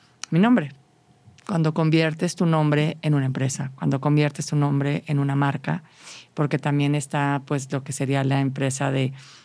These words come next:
de imagen, en donde, pues, haces los comerciales o haces ciertos proyectos. Entonces,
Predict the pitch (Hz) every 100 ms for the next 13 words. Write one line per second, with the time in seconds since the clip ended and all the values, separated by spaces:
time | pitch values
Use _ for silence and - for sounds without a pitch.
0 | _ - 147 143 156 170 170 - 156 156
1 | 156 143 131 127 127 131 131 131 123 135
2 | 151 - - 135 135 135 170 160 147 139
3 | 135 135 135 135 139 135 135 135 - 135
4 | 139 147 143 147 139 156 156 165 156